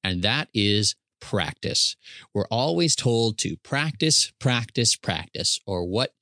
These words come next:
you don't make perfect unless you practice. Or if we have to get better, the only way to get better is by practicing. And that is completely true. Um, when you're learning an instrument or you're learning anything in general,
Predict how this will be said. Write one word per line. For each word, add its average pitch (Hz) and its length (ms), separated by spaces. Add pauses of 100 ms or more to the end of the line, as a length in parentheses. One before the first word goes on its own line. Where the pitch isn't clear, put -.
you 98 120 (100)
don't 151 240
make 156 260
perfect 123 500
unless 101 480
you 139 120
practice. - 640 (520)
Or 110 280
if 107 180
we 107 120
have 143 260
to 160 80
get 143 220
better, 143 260
the 110 180
only 156 260
way 139 220
to 117 140
get 170 240
better 104 300 (320)
is 117 280
by 98 220
practicing. 87 640
And 110 120
that 170 160
is 160 220 (180)
completely 180 460
true. 139 280 (520)
Um, 110 340
when 151 240
you're 254 140
learning 139 420
an 104 100
instrument 127 640
or 104 140
you're 95 180
learning 113 540
anything 113 440
in 92 120
general, 90 480